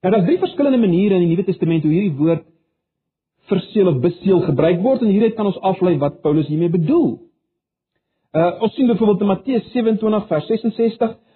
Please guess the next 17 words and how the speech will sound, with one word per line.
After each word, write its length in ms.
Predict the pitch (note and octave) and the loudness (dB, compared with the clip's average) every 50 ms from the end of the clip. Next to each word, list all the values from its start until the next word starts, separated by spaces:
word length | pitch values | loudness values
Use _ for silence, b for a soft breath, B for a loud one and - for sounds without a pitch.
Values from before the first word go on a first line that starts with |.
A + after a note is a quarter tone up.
| b b | b b
dat 220 | C#3+ E3 D#3 B2+ C3+ | -2 -2 -2 0 0
Jesus 300 | E3+ C4+ D4+ E4 D4+ - | 0 0 0 -2 -4 -4
se 60 | - B3 | -4 -4
graf, 400 | - B2 - A#3+ A#3+ F#3+ D3+ - - - - _ _ _ _ _ _ _ _ _ _ _ _ _ _ _ _ | -4 -4 -2 0 0 0 0 -2 -8 -18 -20 _ _ _ _ _ _ _ _ _ _ _ _ _ _ _ _
uh, 460 | - C#3+ C#3+ C#3 C#3 C#3 C#3 C#3 C#3+ - - _ _ _ _ _ _ _ _ _ _ _ _ _ _ _ _ _ _ _ _ _ _ - | -4 -2 0 2 2 2 2 2 0 -4 -10 _ _ _ _ _ _ _ _ _ _ _ _ _ _ _ _ _ _ _ _ _ _ -6
is 120 | F3+ D3+ F#3 | -4 -2 -2
beveilig 640 | F#3 - - - D4 D4+ C4+ A#3+ F3+ D3 D3+ D#3+ - - D3+ C3+ | -2 -2 -4 -4 -2 0 2 2 2 2 2 0 -4 -6 -6 -2
deurdat 300 | E3 F#3+ F#3+ G3 F3+ F#3 | 0 2 2 2 2 2
dit 100 | F#3+ - - | 0 -2 -4
verseël 720 | G#3 - - - - - - - - D#4 D#4+ E4 D#4 D#4+ F4 F4+ | -8 -8 -8 -10 -20 -20 -16 -8 -4 -2 0 0 0 0 -2 -4
is 80 | F4+ - - - - _ _ _ _ _ _ _ _ _ _ _ _ _ _ _ _ _ _ _ _ _ - E3+ | -6 -6 -8 -20 -20 _ _ _ _ _ _ _ _ _ _ _ _ _ _ _ _ _ _ _ _ _ -4 -2
en 60 | D#3 | 0
wagte 320 | C3+ D3+ D3+ - - E3 D3+ | 0 0 -2 -2 -2 -2 0
is 60 | C3+ | 0
daar 160 | C#3+ C3+ C3 | 0 0 0
rondom 240 | C3 B2+ A#2+ B2 A#2 | -2 -2 -4 -6 -10
geplaas. 460 | - A2 - A2+ G#2+ - - _ _ | -12 -12 -10 -10 -10 -10 -12 _ _